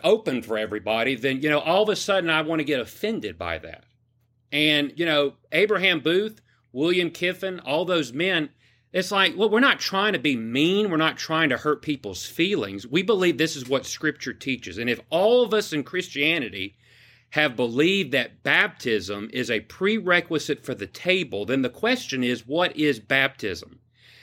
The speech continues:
And if we're gonna say that really doesn't matter, then the question is, why are we Baptists? Which is why Bunyan was consistent. I'll give him that. A consistent view is open membership in some ways with open communion.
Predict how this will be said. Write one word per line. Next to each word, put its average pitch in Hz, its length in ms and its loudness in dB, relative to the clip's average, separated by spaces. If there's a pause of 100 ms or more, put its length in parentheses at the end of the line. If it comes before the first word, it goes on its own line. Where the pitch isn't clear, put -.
(220)
And 165 160 2
if 170 100 -2
we're 175 100 -2
gonna 269 200 2
say 208 180 0
that 151 200 0
really 175 220 0
doesn't 143 360 -2
matter, 117 640 -2 (1200)
then 160 120 0
the 165 80 -2
question 196 380 0
is, 160 160 -2
why 170 160 2
are 208 100 4
we 208 120 0
Baptists? 165 520 -4
Which 190 180 0
is 165 140 -2
why 208 240 4
Bunyan 277 400 4
was 127 200 -2
consistent. 127 560 -4
I'll 202 120 2
give 175 220 2
him 95 80 -6
that. 107 340 -2 (640)
A 147 80 -2
consistent 180 640 0
view 202 260 0
is 202 220 4
open 123 360 0
membership 117 540 -4
in 113 80 -6
some 117 260 -6
ways 113 300 -2
with 107 140 -6
open 104 300 -8
communion. 90 480 -14